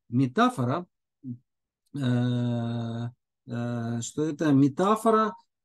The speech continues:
э, того, что человек умирает. Э, человек умирает, и после этого вся его власть,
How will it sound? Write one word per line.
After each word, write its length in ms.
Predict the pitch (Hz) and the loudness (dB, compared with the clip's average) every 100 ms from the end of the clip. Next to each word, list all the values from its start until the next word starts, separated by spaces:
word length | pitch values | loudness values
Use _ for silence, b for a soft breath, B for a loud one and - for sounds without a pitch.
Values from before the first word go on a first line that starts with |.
| - | -8
э, 420 | 127 131 131 131 127 - - _ - 131 | -4 -2 -2 0 0 -2 -10 _ -16 -10
того, 280 | 147 151 185 | -6 -6 -6
что 180 | - 139 | -8 -6
человек 260 | 170 175 | -4 0
умирает. 520 | 190 214 226 131 87 - _ _ _ _ _ _ _ _ _ _ _ _ _ - | 4 6 6 4 -2 -10 _ _ _ _ _ _ _ _ _ _ _ _ _ -10
Э, 380 | 123 123 120 | -6 -4 -4
человек 400 | 113 127 175 180 | -2 0 0 0
умирает, 640 | 160 143 131 151 214 254 - _ _ _ _ _ | 2 4 4 2 0 -2 -6 _ _ _ _ _
и 100 | 131 | -10
после 440 | 147 190 185 196 | -6 -6 -2 -2
этого 460 | 226 214 180 190 185 _ _ - | -2 -2 -4 -4 -8 _ _ -12
вся 220 | - 180 | -4 0
его 220 | 151 127 | 2 2
власть, 680 | 120 143 202 214 - - | 2 2 2 -2 -8 -20